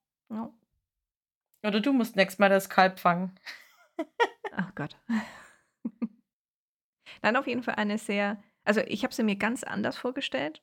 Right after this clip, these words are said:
Speaker 1: weil ich gedacht hab, so, „Okay, ich bin jetzt natürlich vor den Backrooms, ne, mit irgendwelchen creepy Monstern und Hounds und Smilers und sonstiges da <laughs> angesteckt.“ Ähm,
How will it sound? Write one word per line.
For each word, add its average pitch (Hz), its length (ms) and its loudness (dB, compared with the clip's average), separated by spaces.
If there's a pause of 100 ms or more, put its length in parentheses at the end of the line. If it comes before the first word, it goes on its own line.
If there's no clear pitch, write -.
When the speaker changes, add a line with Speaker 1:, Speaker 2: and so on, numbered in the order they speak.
Speaker 1:
weil 196 480 2
ich - 180 -6
gedacht 202 320 -4
hab, 202 140 -4
so, - 140 -8
„Okay, 185 180 -4
ich - 360 -8
bin - 140 -4
jetzt - 180 -6
natürlich 175 280 -4
vor 160 140 -4
den 151 180 -4
Backrooms, 165 580 -2
ne, 160 200 -2
mit 156 120 -6
irgendwelchen 160 640 -4
creepy 180 300 -2
Monstern 170 460 -4
und 165 220 -6
Hounds 165 440 0
und 165 160 -6
Smilers 170 640 0
und 214 100 -6
sonstiges 202 680 -6
da 196 200 0 (420)
<laughs> - 460 -8
angesteckt.“ 202 680 -2 (720)
Ähm, 185 720 2